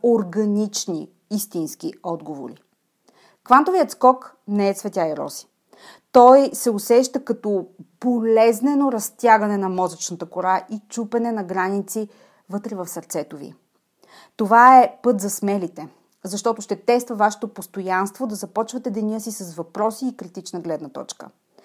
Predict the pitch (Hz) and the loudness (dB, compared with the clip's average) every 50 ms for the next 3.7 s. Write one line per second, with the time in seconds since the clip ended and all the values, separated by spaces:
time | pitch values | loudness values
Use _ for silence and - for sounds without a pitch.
0 | _ - - - - _ - 202 - 208 - - 208 190 190 202 226 247 262 277 | _ -20 -20 -20 -16 _ -8 -8 -6 -6 -6 -6 -4 -4 -2 2 2 4 4 4
1 | 269 269 226 190 180 175 - 240 240 240 - 302 302 285 294 269 - 254 - 208 | 2 0 -2 -6 -6 -4 -4 -4 -4 -2 -2 -2 -2 -2 -4 -6 -8 -8 -8 -10
2 | 196 175 - - - 160 160 - - 143 156 - _ - - - 247 226 196 - | -10 -8 -6 -6 -6 -6 -6 -8 -12 -14 -14 -16 _ -20 -20 -20 -20 -20 -12 -6
3 | 226 220 214 - - 185 170 208 208 208 202 196 196 | -4 -4 -4 -4 -6 -6 -2 0 2 4 4 2 0